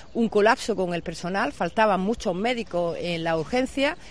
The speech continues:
hubo un compromiso por parte de la Junta de Andalucía, concretamente de la gerente del sas, hubo un compromiso de que a día uno de junio se iban a incorporar médicos nuevos, con lo cual la plantilla iba a estar al cien por cien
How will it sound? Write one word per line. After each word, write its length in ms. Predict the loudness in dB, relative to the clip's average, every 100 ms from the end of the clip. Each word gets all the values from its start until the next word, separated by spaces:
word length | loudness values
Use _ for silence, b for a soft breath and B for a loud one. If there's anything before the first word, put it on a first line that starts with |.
| B
hubo 140 | 0 4
un 100 | 4
compromiso 580 | 2 0 0 -2 -2 -4
por 120 | 0
parte 280 | 0 0 0
de 100 | 0
la 100 | 0
Junta 240 | -2 -2
de 60 | -2
Andalucía, 400 | -2 -2 -4 -2
concretamente 600 | -2 0 -2 -2 -2 -2
de 60 |
la 100 | -2
gerente 440 | -2 -2 -2 -2 -2
del 160 | -2
sas, 280 | 2 2 2 B B
hubo 180 | 2 2
un 80 |
compromiso 720 | 2 -2 -2 -4 -2 -2 -2 -4 B B
de 100 | -2
que 80 | 2
a 60 | 4
día 200 | 6 4
uno 260 | 4 2
de 80 | 0
junio 320 | 0 2 2
se 200 | 2 2
iban 380 | 2 4 2 0 -2
a 200 | 0 0
incorporar 580 | 0 -2 -4 2 4 4
médicos 400 | 4 2 2 0
nuevos, 240 | 2 0 0
con 160 | 0
lo 100 | -2
cual 280 | 4 4 4 B B B B
la 120 | 4
plantilla 500 | 6 4 4 6 8
iba 260 | 8 6 6
a 40 |
estar 220 | 4 6
al 80 | 6
cien 180 | 6 4
por 160 | 4 4
cien 320 | 6 4